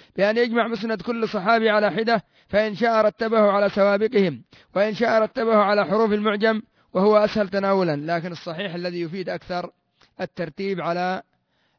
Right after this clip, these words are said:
يعني على الحديث، على الفقه أقصد، الترتيب الفقهي يفيد أكثر، لا سيما في هذا الزمن،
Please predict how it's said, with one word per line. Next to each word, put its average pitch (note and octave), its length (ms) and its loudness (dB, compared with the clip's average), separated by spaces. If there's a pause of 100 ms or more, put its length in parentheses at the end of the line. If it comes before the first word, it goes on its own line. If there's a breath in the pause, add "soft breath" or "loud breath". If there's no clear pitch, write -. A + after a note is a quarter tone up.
(140)
يعني E3+ 480 -12
على E3 200 -8 (520)
الحديث، D#3+ 420 -6 (840)
على E3+ 560 -4
الفقه D#3+ 400 -4
أقصد، D3 280 -8 (420)
الترتيب F3 500 -4
الفقهي F#3 560 -6 (420)
يفيد E3+ 280 -8
أكثر، F3 360 -8
لا E3 140 -6
سيما G3 340 -10
في E3+ 120 -8
هذا F#3 180 -4
الزمن، F#3 440 -6